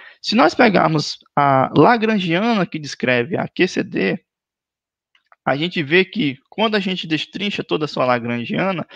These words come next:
a gente olha por dois termos de interação entre três gluons e quatro gru-, e quatro gluons. Esses termos que aparecem na lagrangiana que descreve a interação forte, ela me dá a predição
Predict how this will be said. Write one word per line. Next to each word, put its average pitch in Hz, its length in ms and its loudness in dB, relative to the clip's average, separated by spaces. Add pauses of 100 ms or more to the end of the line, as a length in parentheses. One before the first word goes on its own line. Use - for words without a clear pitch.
(280)
a 143 140 0
gente 180 200 0
olha 185 300 6
por 180 180 -2
dois 208 300 4
termos 190 480 2
de 180 60 -8
interação 175 600 -2
entre 180 240 -10 (160)
três 160 300 2
gluons 175 500 -6 (160)
e 190 140 -4
quatro 175 380 2
gru-, 127 480 -6
e 139 100 -10
quatro 165 480 0
gluons. 123 480 -6 (460)
Esses 285 340 2
termos 208 460 2
que - 100 -4
aparecem - 600 0
na 139 100 2
lagrangiana 151 800 -2
que 160 140 -10
descreve 120 500 -6
a 120 160 0
interação 123 500 -4
forte, 185 560 2 (320)
ela - 200 2
me 208 120 0
dá 156 240 2
a - 60 0
predição 220 840 0